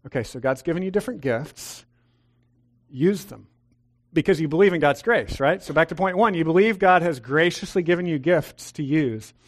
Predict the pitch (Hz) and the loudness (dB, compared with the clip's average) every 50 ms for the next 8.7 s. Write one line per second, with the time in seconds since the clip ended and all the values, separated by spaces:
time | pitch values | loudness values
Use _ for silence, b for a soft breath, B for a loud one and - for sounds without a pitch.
0 | b b b b b - 190 175 175 170 175 202 233 226 185 160 156 151 151 170 | b b b b b -4 -2 0 2 2 2 4 2 2 0 0 -2 0 0 2
1 | 180 180 165 180 170 139 135 147 156 165 165 160 151 139 135 135 127 131 147 147 | 2 2 0 -2 -2 -2 0 2 2 2 2 2 0 -2 -2 -4 -4 -2 -2 -2
2 | 143 127 107 107 - - _ _ _ _ _ _ _ _ _ _ _ _ _ _ | -2 -4 -6 -8 -14 -20 _ _ _ _ _ _ _ _ _ _ _ _ _ _
3 | _ _ _ _ _ _ _ - 165 156 160 170 165 - 175 151 156 151 147 - | _ _ _ _ _ _ _ -6 -2 0 0 0 -2 -4 -6 -4 -4 -4 -4 -6
4 | - - 196 220 214 185 165 165 151 - 180 165 147 147 - - - 160 156 180 | -10 -6 -2 0 2 2 2 0 -2 -4 -4 -4 -4 -4 -8 -12 -6 -4 -2 -2
5 | 190 185 - - - - 196 - - - 196 185 185 - - - - - 170 175 | -2 -4 -4 -4 -2 -2 -2 -2 -4 -6 -8 -8 -8 -8 -14 -20 -20 -16 -12 -12
6 | 175 160 175 165 - - 180 175 180 180 - - 147 147 131 - - - 147 151 | -10 -10 -10 -10 -6 -4 -2 -2 -2 -2 -4 -4 -6 -6 -6 -4 -2 -2 0 2
7 | 165 175 180 190 202 196 185 - b b b b b b b - 156 156 156 151 | 2 2 2 2 0 -2 -6 -12 b b b b b b b -10 -8 -6 -4 -2
8 | 151 156 165 - - 156 139 - _ - 156 185 214 - | -2 -2 -2 -4 -6 -10 -12 -10 _ -6 -6 -6 -8 -10